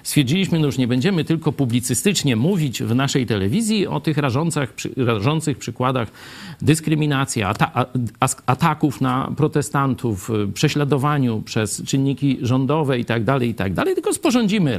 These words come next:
raport, tam wszystko jest, kawa na ławę, numery procesów, jakie <clears throat> tu prokurator taki, tu śmaki, nie?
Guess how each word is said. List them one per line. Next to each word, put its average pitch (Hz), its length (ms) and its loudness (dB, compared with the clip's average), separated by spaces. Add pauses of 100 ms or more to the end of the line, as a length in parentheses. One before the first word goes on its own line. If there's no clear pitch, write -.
raport, 190 360 0 (300)
tam 320 200 2
wszystko 160 520 0
jest, 123 340 0
kawa 123 320 2
na 98 140 -2
ławę, 147 400 2
numery 131 480 0
procesów, 110 720 0 (400)
jakie 120 460 2 (240)
<clears throat> 143 280 2
tu 135 100 2
prokurator 120 600 0
taki, 196 420 0
tu 127 180 0
śmaki, 190 500 0
nie? 139 260 0